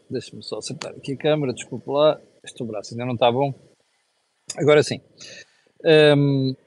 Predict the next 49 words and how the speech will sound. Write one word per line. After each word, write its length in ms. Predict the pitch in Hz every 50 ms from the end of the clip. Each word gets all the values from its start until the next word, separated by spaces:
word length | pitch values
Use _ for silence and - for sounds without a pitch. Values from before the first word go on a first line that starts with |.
| _ _
ora, 320 | 151 143 127 131 127 - -
dizia 400 | 135 123 120 113 139 175 175 151
eu 160 | 151 160 165
que 180 | 156 - 151 147
este 140 | 143 -
canal 240 | - 151 131 127 120
tem 140 | - 131 127
uma 100 | 123 113
parceria 360 | 120 120 - - 120 117 113
com 100 | - -
a 60 | 123
Prozis, 420 | 113 131 139 139 139 139 143 131 131
o 60 | 123
que 80 | - -
significa 420 | - 123 120 - 135 123 131 123
que 80 | - -
você, 420 | 127 117 - 131 127 127 127 - -
eh, 240 | 127 123 120 117 113
se 160 | 110 - -
habilita 320 | 123 107 117 135 131 - 131
a 60 | 113
ter 180 | - 139 127
descontos 600 | 110 - - - - 127 117 117 104 - - -
de 140 | - 104 110
dez 240 | 104 127 123 117 -
por 80 | - -
cento 300 | - 139 135 135 135 -
se 100 | - -
for 140 | - 123
ao 100 | 117 113
site 300 | 107 - 120 113 107 -
fazer 220 | - 104 104 110 -
compras. 580 | - 107 101 95 92 107 135 160 - - - _ _ _ _ _ _ _ _ _ _ _ -
E 80 | 151 151
também, 440 | - 208 170 151 165 160 165 196
se 160 | 185 - 156 131
juntar 340 | 135 147 143 - 151 139
isto 240 | 139 151 135 - -
a 40 | 139
outro, 360 | 139 147 143 - 156 143 127 -
aos 240 | 147 135 135 131 -
cupons 360 | - 135 131 - 139 135 -
que 60 | - 143
é 40 | 131
onde 160 | 127 123 123
aqui 160 | 120 - 127
divulgar 480 | 117 120 113 120 117 107 120 113 113 113
se-, 600 | - - - - _ _ _ - 131 123 120 113 -
semanalmente, 720 | - - 139 135 120 120 117 117 117 123 131 139 131